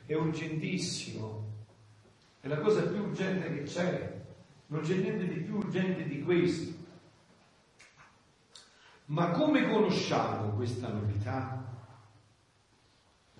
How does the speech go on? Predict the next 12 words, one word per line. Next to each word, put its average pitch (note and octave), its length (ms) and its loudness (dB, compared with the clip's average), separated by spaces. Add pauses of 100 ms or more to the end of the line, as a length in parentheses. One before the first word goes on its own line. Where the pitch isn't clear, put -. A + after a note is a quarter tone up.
(240)
Poiché F3+ 640 6
è C#3+ 280 0
vero - 600 6
che - 160 -4
tutte G#3 340 0
le D#3 120 2
premesse C#3+ 500 0
si B2+ 140 -6
trovano C#3+ 340 2
nella B2+ 140 -4
rivelazione B2 540 -4
pubblica, G2+ 760 -4